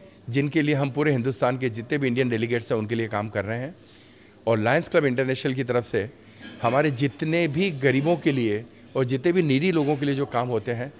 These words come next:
वो लायंस क्लब इंटरनेशनल के बारे में मुझे इंट्रोडक्शन देने की ज़रूरत नहीं है। It's a well known organization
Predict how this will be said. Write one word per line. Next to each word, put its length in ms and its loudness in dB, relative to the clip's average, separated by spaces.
वो 80 4
लायंस 260 4
क्लब 200 4
इंटरनेशनल 440 0
के 100 0
बारे 200 2
में 120 0
मुझे 240 2
इंट्रोडक्शन 420 0
देने 200 2
की 100 -4
ज़रूरत 280 0
नहीं 160 0
है। 160 -4
It's 100 0
a 60 4
well 240 6
known 260 6
organization 680 0